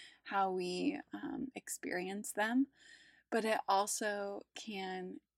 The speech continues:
bring back the same feelings that we were feeling of that giddiness, of that excitement, of that sort of sacred energy of, like,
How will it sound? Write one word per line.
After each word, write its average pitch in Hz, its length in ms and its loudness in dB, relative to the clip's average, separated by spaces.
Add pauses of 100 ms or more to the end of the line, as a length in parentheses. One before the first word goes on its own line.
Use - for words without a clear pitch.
(140)
bring 220 220 6
back 196 260 4
the 214 100 -8
same 196 300 -4
feelings 208 760 -4
that - 120 2
we 190 140 2
were 185 80 0
feeling 190 420 -4
of 214 160 4
that 202 220 4
giddiness, 190 480 -2
of 208 220 4
that 208 160 2
excitement, 190 680 -2
of 214 280 6
that 202 260 -2 (120)
sort 175 280 -6
of 165 160 -2 (420)
sacred 214 460 2
energy 190 500 0
of, 180 200 -2
like, - 200 0